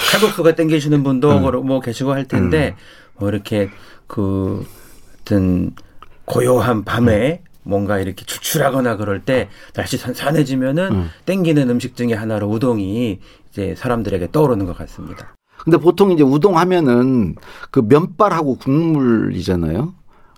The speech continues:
Speaker 1: 그렇죠,
Speaker 2: 그
Speaker 1: 네.
Speaker 2: 대표님 집 우동은 어느 쪽이 좀 더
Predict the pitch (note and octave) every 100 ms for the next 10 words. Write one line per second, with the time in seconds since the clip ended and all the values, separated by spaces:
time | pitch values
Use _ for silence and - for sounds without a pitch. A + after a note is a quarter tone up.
0 | - B2 B2 - G2 E2+ E2 - D3 F3+
1 | G3+ F#3+ F#3 E3+ D#3 C#3+ - - - -
2 | C#3+ - D3+ C#3 E3+ D3+ C3+ - - D#3
3 | F#3 F3 C#3+ B2 B2 A2 G2 F2 - -
4 | - _ - - G#2 F#2